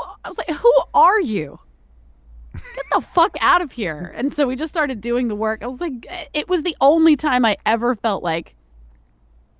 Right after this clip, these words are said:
"I'm a senior and I have a th-," whatever. And then one time, uh,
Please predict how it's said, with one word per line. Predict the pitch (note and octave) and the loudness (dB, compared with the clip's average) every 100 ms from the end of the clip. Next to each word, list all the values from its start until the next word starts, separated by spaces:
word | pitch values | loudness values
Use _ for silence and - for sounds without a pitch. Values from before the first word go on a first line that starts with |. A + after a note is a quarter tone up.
| _ | _
"I'm | C4 G#3+ E3+ | 2 2 0
a | |
senior | F3+ D#4 C4 F#3 E3+ E3 | -6 -6 -6 -4 -2 -2
and | F3+ | -2
I | A3+ | -4
have | A3+ F#3+ F#3 | -4 -6 -8
a | |
th-," | F#3+ B3+ | -6 -6
whatever. | F#3 G#3 A3 E3+ - _ _ _ _ _ - _ | -4 -4 -4 -6 -10 _ _ _ _ _ -20 _
And | B3 A#3+ | -4 -2
then | A#3+ | -2
one | B3+ C4 | -4 -4
time, | C4 A3 A3 | -4 -6 -6
uh, | G3+ F#3+ F#3 | -4 -2 -4